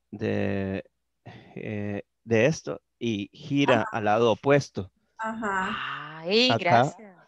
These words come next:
Speaker 1: es para la espalda, para la espalda. Tomas el otro sector.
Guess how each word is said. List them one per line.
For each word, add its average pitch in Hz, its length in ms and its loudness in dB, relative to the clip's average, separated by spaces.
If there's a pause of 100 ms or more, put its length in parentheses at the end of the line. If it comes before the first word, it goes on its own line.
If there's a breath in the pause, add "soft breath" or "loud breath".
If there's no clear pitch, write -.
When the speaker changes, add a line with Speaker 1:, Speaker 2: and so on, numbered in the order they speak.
Speaker 1:
es 117 180 0 (100)
para 120 220 6
la 117 80 6
espalda, 110 600 4 (180)
para 104 380 0 (100)
la 107 100 -6
espalda. 104 540 -4 (160)
Tomas 123 340 -2
el 123 120 0
otro 123 300 -2
sector. 139 500 -6